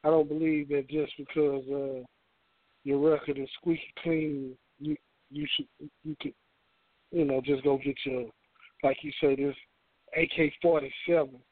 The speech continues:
You know what I'm saying? I believe they should do, you know, kinda like, you know, have a class, you know, to kinda research and, you know, g-,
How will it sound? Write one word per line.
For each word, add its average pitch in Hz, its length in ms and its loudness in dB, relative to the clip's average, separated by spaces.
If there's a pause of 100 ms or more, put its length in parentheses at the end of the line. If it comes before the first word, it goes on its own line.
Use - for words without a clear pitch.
(540)
You 143 80 -10
know 151 100 -2
what 147 60 -2
I'm 143 60 -6 (100)
saying? 147 120 -2
I 151 120 -2
believe 147 320 -4
they 151 240 -2
should 135 160 -14
do, 147 280 -2
you 165 140 -4
know, 143 320 -2 (960)
kinda 151 220 4
like, 143 280 0 (100)
you 160 120 -4
know, 147 140 0
have 147 220 0
a - 140 -16
class, 151 420 4 (120)
you 156 80 -6
know, 151 140 -2
to 139 180 -4
kinda 143 220 -2 (720)
research 156 600 2
and, 123 160 -12 (100)
you 151 140 -6
know, 143 240 -4
g-, 139 100 -16